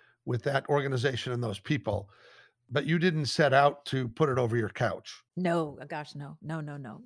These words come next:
Speaker 2: Yeah, that's correct. Correct.
Speaker 1: When you do work, and you do work with website folks, w-, tell me how you approach breaking down the pages and where it goes and what's necessary. Without getting overly clinical,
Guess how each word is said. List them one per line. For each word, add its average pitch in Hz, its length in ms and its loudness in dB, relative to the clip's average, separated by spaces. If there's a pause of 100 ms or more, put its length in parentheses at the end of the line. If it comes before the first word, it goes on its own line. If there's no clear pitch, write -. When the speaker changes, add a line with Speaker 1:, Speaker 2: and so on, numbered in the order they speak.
Speaker 2:
Yeah, 151 200 -10 (100)
that's 147 200 -12
correct. - 460 -16
Correct. - 400 -12 (180)
Speaker 1:
When 226 220 6
you 233 100 4
do 262 220 2
work, 165 340 6
and 185 140 4
you 202 80 4
do 208 160 2
work 165 260 4
with 151 120 0
website 135 520 0
folks, 135 360 -2 (500)
w-, 185 180 0
tell 247 160 6
me 302 100 4
how 214 120 8
you 202 200 6
approach 180 460 2
breaking 175 680 2
down 156 520 4
the 147 140 4
pages 151 640 0
and 139 180 -2
where 151 220 2
it 127 160 -6
goes 147 400 0
and 139 100 -4
what's 139 300 -2
necessary. 131 800 -2 (180)
Without 170 300 2
getting 147 340 2 (100)
overly 160 320 2
clinical, 127 720 0